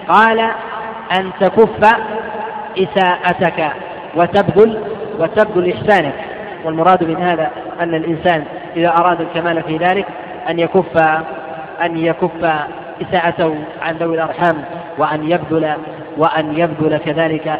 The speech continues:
كذلك الإحسان. وأن ينظر أيضا من المهمات في هذا أن ينظر الإنسان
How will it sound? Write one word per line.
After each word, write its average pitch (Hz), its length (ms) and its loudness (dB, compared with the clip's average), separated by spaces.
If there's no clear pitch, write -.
كذلك 156 560 -2
الإحسان. 160 720 0
وأن 175 800 0
ينظر 185 500 4
أيضا 185 200 2
من 175 200 -4
المهمات 170 460 -2
في 170 220 2
هذا 175 240 2
أن 165 180 0
ينظر 185 320 0
الإنسان 175 500 0